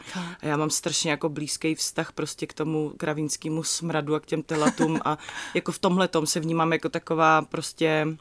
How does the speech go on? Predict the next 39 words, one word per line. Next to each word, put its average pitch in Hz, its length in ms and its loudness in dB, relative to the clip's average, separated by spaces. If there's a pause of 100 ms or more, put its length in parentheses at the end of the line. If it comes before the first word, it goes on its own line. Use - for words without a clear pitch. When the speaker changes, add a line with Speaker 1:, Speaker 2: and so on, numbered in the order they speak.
(800)
Speaker 2:
taková 175 220 4
vesnická 160 500 4
<laughs> 170 180 4
holka, 190 420 8
no. 147 260 4 (120)
Speaker 1:
To 190 60 -8
je 185 60 -6
hezký. 196 280 -8 (140)
Takže 202 160 -2
ta 214 80 -4
Praha 214 300 2
na 202 120 0
tom 202 160 -4
jako 202 180 -4
nenechala 190 440 0
žádnej 160 560 -2
rys, 160 240 -4
škraloup, 151 640 -4
ně-, 156 200 -4
nevzalo 156 440 0
to 160 100 -6
za 147 120 -4
svý. 143 380 -2 (240)
Speaker 2:
Už 247 160 4
určitě 208 480 4
jo. 139 280 6
A 170 60 2
vlastně 175 360 2
to, - 160 2
co 208 140 0
si 202 120 2
paradoxně 165 540 2
asi 170 240 0
na 160 100 2
Praze 160 300 2
užívám, 147 420 2
je 139 60 0
ta 139 100 -2
anonymita. 131 720 -4